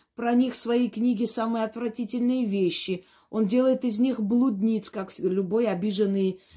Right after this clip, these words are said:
несчастный, э, слабовольный мужик, он из них делает блудниц. Потом он влюбляется в Инанну,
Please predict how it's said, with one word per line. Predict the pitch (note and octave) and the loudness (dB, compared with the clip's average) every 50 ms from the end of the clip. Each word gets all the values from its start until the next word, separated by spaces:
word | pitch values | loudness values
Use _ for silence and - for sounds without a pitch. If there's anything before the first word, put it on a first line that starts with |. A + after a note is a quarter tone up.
| - - | -14 -10
несчастный, | F#3 G3 F#3+ - A3+ G#3 G#3+ G#3+ - - G#3 G3+ G3 F#3+ F#3+ F#3 F3 F3 E3+ E3+ - _ _ _ _ _ _ _ _ _ | -8 -6 -4 -2 0 0 0 -2 -2 -4 -4 -2 0 2 2 2 0 0 -2 -4 -6 _ _ _ _ _ _ _ _ _
э, | - C3+ F3+ F3+ F3+ F3+ F3+ F3 F3 F3 C#3 A#2 A2+ - - | -10 -6 -4 -4 -2 -2 -2 0 0 -2 -2 -4 -6 -8 -8
слабовольный | - - A3 A#3 A3+ G3+ A#3 A3+ G#3 G3 A#3+ B3+ B3 A3+ A#3 A#3 A3 | -8 -2 0 0 2 2 2 2 2 2 4 4 4 4 2 2 2
мужик, | A3 A3 A#3+ A3 - - D4 E4+ E4+ - - - | 2 4 2 2 2 4 4 4 4 2 -4 -4
он | G#3 A3 A3+ A#3 | -2 -2 0 0
из | A3+ F#3+ G3+ | 0 0 2
них | C4 D#4+ E4+ - G#3 | 2 2 2 0 -2
делает | F3 G3 B3 B3+ C4 B3+ B3 A#3+ G3 G3+ F3 | -4 -4 -2 -2 0 2 2 2 0 0 -2
блудниц. | G3+ A3 A3+ A#3+ A3+ F#3 - G#3+ G#3+ G#3 G3 E3 - - - - - _ _ _ _ _ _ _ _ _ _ _ _ _ _ _ _ _ _ _ _ _ _ _ _ _ - | 0 0 0 0 -2 -2 -2 -2 0 0 0 0 -2 -6 -14 -14 -16 _ _ _ _ _ _ _ _ _ _ _ _ _ _ _ _ _ _ _ _ _ _ _ _ _ -8
Потом | - - D4+ D#4+ E4+ E4+ D#4+ | -6 -2 0 2 2 4 4
он | C#4+ B3+ G3+ | 2 2 0
влюбляется | F#3 G#3 A3+ F3+ G3+ A3 B3 C4+ C4 B3 B3 - - A#3+ G#3+ | -2 -4 -4 -4 -2 -2 0 0 0 -2 -4 -4 -6 -6 -4
в | G3 A3+ | -4 -4
Инанну, | A3 G#3+ G3+ F#3+ F3+ D#3+ D#3 D3+ D#3 D3 - - | -4 -4 -4 -4 -6 -4 -4 -6 -6 -8 -10 -14